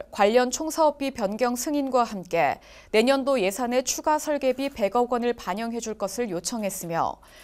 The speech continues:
호미반도 국가해양정원 조성 사업 등이 예비 타당성 조사를 통과할 수 있도록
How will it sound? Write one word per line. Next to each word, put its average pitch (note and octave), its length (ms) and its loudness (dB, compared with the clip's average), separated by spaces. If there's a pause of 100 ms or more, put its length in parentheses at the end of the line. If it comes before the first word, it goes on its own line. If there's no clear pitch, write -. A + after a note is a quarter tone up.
(160)
호미반도 C#4+ 500 2
국가해양정원 C4+ 1040 0
조성 B3 300 -4
사업 A3 320 -4
등이 F#3+ 480 -8
예비 G3+ 280 -2
타당성 D4 500 -2
조사를 B3+ 360 -4
통과할 C4+ 480 -2
수 A#3+ 140 -8
있도록 E3+ 500 -4